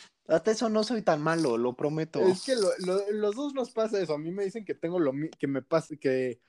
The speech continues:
Speaker 2: o a mí me han dicho que tengo cara de mamón, y lo que me preguntan,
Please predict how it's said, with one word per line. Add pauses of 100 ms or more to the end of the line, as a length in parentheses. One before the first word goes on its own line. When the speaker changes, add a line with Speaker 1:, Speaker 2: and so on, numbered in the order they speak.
(260)
Speaker 2:
o
a
mí
me
han
dicho
que (100)
tengo
cara
de
mamón, (260)
y
lo
que
me
preguntan,